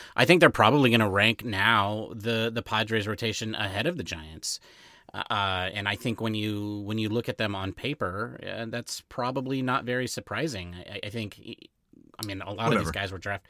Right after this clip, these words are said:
Speaker 1: <laughs> drafted a long time ago, but I'm looking at the Padres. They have three number one draft picks, three first round, sorry,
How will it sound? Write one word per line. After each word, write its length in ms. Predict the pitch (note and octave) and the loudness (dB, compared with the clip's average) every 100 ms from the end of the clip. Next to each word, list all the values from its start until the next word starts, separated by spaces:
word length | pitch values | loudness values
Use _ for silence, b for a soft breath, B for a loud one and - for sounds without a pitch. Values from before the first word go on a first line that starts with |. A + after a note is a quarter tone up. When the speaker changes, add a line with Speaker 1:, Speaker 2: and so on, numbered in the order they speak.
| - | -20
Speaker 1:
<laughs> 200 | - - | -18 -4
drafted 420 | C3+ D3 D#3+ E3+ | 4 6 6 6
a 40 | C#3+ | 8
long 260 | C3 C3+ | 8 6
time 220 | C3+ C3 D#3+ | 6 6 6
ago, 240 | B2 A2 | 6 4
but 100 | A#2 | 4
I'm 120 | A#2+ | 4
looking 240 | C3+ C#3+ C3+ | 2 0 0
at 100 | B2+ | 0
the 80 | |
Padres. 580 | A#2+ B2 C#3+ C3+ A#2 G#2 - B | 0 0 0 2 0 -2 -14 B
They 100 | - | 2
have 100 | D3 | 2
three 220 | C#3+ D3 D3 | 4 2 4
number 220 | C#3+ C#3 | 4 4
one 160 | C#3 | 2
draft 260 | B2+ C3+ E3+ | 2 0 0
picks, 280 | G#2 - - | -8 -12 -14
three 200 | A#2 B2 | -8 -6
first 260 | - C#3+ | -4 -2
round, 200 | C#3 C3 | 0 -2
sorry, 160 | - A#2 | 0 -2